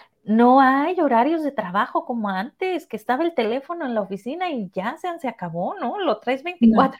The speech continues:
Speaker 1: siete.
Speaker 2: Sí, Brenda, entonces, el, el motor es, es tus, son, eh, son tus propios propósitos, o sea, ¿qué es lo que quieres hacer? ¿Quieres seguir adelante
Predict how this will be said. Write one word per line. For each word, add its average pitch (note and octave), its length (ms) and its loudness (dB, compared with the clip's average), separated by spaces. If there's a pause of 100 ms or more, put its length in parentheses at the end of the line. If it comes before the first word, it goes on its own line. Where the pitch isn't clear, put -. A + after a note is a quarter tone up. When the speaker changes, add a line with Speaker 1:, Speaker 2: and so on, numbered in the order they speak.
(120)
Speaker 1:
siete. - 920 -2 (720)
Speaker 2:
Sí, C4 440 6
Brenda, G#3+ 300 4
entonces, B3+ 480 0 (720)
el, B3 200 4
el A#3 140 8
motor A3+ 440 8
es, C4 340 2
es G#3+ 200 -4
tus, - 300 -6
son, G#3 300 -4 (400)
eh, A3 260 -6 (400)
son A3+ 300 4
tus B3+ 180 -2
propios A#3+ 600 -2
propósitos, G3+ 1000 -6
o F#3 40 -4
sea, F#3+ 260 -6 (180)
¿qué G#3 100 2
es G#3 80 2
lo B3 120 4
que A#3 120 -10
quieres A3 320 -4
hacer? G#3 360 -6
¿Quieres A3 260 -2
seguir G3+ 200 0
adelante G#3 680 0